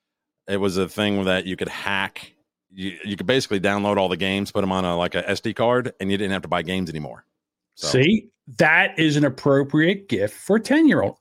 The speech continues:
Speaker 2: I
Speaker 1: Yes.
Speaker 2: have three daughters,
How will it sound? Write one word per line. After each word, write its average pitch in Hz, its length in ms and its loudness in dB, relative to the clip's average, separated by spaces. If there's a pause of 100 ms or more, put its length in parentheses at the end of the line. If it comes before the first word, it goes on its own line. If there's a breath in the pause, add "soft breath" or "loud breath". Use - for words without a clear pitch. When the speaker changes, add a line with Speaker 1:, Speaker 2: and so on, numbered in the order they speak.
Speaker 2:
I 175 400 4
Speaker 1:
Yes. 233 160 2 (460)
Speaker 2:
have 160 220 0
three 269 360 2
daughters, - 540 0